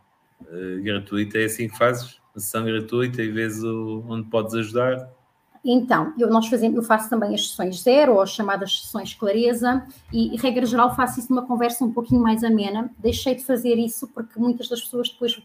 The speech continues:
Speaker 2: por vezes, não viam o valor que nós lhes estávamos a aportar naquele exato momento. É importante que as pessoas tenham consciência de que essa nossa conversa é embasada em muitos livros que lemos, em muitos cursos que fizemos, não é? Em muitos workshops, em, em muito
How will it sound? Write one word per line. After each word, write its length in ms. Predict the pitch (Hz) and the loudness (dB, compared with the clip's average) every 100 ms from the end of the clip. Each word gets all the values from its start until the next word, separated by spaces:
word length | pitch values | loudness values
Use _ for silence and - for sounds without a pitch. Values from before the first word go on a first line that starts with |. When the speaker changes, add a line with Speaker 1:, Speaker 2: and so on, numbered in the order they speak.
| _ | _
Speaker 2:
por 100 | 226 | -4
vezes, 240 | 254 233 | -2 2
não 220 | 254 269 | 4 4
viam 220 | 226 247 240 | 4 2 2
o 20 | |
valor 260 | 240 240 | 2 0
que 60 | 240 | 0
nós 140 | 233 | -4
lhes 100 | 233 | -6
estávamos 340 | 226 233 233 226 | -2 0 0 0
a 60 | |
aportar 340 | 226 - - 226 | -2 -4 -4 -2
naquele 280 | 220 220 214 | -2 -4 -4
exato 280 | 214 208 | -4 -4
momento. 300 | 214 180 - - - _ _ _ | -6 -6 -10 -18 -20 _ _ _
É 40 | |
importante 220 | 233 254 254 | 0 0 -2
que 40 | |
as 60 | - | -2
pessoas 220 | 285 - | -4 -2
tenham 200 | 269 262 | 0 0
consciência 600 | 262 262 - 262 262 269 | -2 -4 0 -2 0 -4
de 60 | |
que 360 | - - 220 208 - _ | -6 -2 -2 -2 -10 _
essa 280 | 277 302 302 | 2 4 6
nossa 380 | 277 330 339 311 | 6 6 4 0
conversa 640 | - 262 233 233 240 - | -2 0 2 2 2 -2
é 140 | 269 294 | 2 8
embasada 840 | 302 285 277 226 247 220 220 247 269 | 10 10 8 6 6 6 6 2 4
em 100 | 269 | 10
muitos 320 | 302 311 - | 10 8 4
livros 280 | 277 262 - | 4 4 -4
que 120 | 233 | 0
lemos, 260 | 220 226 | 2 2
em 80 | 247 | 6
muitos 280 | 269 311 311 | 8 8 6
cursos 320 | - 294 - | 0 0 0
que 80 | - | -8
fizemos, 500 | 240 214 208 247 349 - - _ - | -4 0 0 0 -4 -10 -18 _ -2
não 100 | 233 | 0
é? 160 | 262 | 4
Em 60 | 277 | 10
muitos 300 | 302 349 294 | 10 10 6
workshops, 560 | 294 302 - 294 294 | -2 -2 4 4 6
em, 140 | 302 302 | 2 8
em 60 | |
muito 240 | 285 320 | 10 10